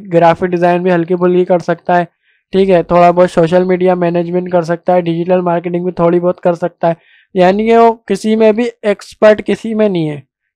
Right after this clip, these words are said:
ठीक है, और एक वो बंदा है जो फुल एक्सपर्ट है, बस उसको स्किल एक ही आती है, यानी कि ग्राफिक डिज़ाइन मान लेते हैं हम, मगर इसको स्किल सिर्फ एक ही आती है,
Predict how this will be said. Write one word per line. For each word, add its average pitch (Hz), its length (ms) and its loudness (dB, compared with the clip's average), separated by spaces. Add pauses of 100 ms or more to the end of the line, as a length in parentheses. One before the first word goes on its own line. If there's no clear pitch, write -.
(140)
ठीक 214 160 2
है, 190 120 2
और 175 220 0
एक 190 220 2
वो 196 140 4
बंदा 180 300 2
है 190 140 4
जो 196 220 2
फुल 208 280 2
एक्सपर्ट 185 560 0
है, 208 100 2
बस 185 260 0
उसको - 420 -4 (120)
स्किल 220 360 -2
एक 180 180 2
ही 190 80 -2
आती 185 240 0
है, 185 60 0
यानी 175 220 -2
कि 185 120 -2
ग्राफिक 175 380 2
डिज़ाइन 180 340 0
मान 165 280 2
लेते 175 240 0
हैं 165 80 0
हम, 165 180 -4 (460)
मगर 190 240 2
इसको - 280 -2 (120)
स्किल 214 340 0
सिर्फ 208 240 -2
एक 180 260 0
ही 202 80 2
आती 180 260 2
है, 143 200 -2